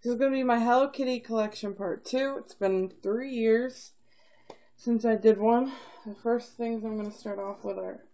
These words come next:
my new bags. I got this one recently. This one for my birthday from my aunt. And this one I got a while back.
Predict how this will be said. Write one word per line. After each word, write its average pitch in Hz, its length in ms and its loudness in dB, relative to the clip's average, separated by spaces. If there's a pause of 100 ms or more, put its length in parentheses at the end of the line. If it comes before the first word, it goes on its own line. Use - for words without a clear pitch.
(120)
my 185 180 -8
new 180 160 -2
bags. 202 680 -4 (760)
I - 40 -12
got - 240 -8
this 202 220 -6
one 214 180 -4
recently. 202 760 -4 (3250)
This 214 240 -6
one 220 200 -4
for 208 160 -8
my 202 180 -2
birthday 196 720 -4 (460)
from 196 160 -4
my 185 80 -2
aunt. 190 400 -4 (1400)
And 190 240 -4
this 196 240 -8
one 180 140 -8
I 170 120 -6
got 160 360 -6
a 95 80 -8
while 76 320 -4
back. - 380 -8